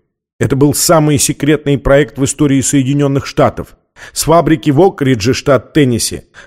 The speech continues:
нам стали присылать грамм за граммом уран, пригодный для расщепления. В ноябре сорок второго я переехал в Чикаго. Мне было запрещено с кем бы то ни было говорить об этом.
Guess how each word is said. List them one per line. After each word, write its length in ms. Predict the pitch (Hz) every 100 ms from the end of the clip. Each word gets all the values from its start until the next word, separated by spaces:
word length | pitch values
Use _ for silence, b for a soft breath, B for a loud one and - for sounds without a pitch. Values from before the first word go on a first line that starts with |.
| -
нам 260 | 143 170
стали 320 | - 175 165
присылать 640 | 160 151 139 151 156 165 117
грамм 380 | 135 156 170 151
за 160 | 147
граммом 480 | 139 123 160 151 147 -
уран, 460 | 147 165 170 156
пригодный 680 | - 143 123 151 139 131 147
для 220 | 123 151
расщепления. 840 | 143 - - - 147 120 95 80 - _ _ _
В 100 | 107
ноябре 340 | 131 139 156
сорок 260 | - 156 127
второго 640 | - 135 156 185 123 - _ _ -
я 200 | 123 170
переехал 500 | 151 160 160 - 151
в 60 |
Чикаго. 640 | - 165 - 135 87 82 - _ B -
Мне 180 | 135 175
было 200 | 180 165
запрещено 600 | 165 175 170 180 175 180
с 60 |
кем 240 | - 170 160
бы 80 |
то 120 | 156 151
ни 160 | 165
было 240 | 156 160 151
говорить 500 | 139 165 175 - 127
об 160 | 110
этом. 360 | 110 - 71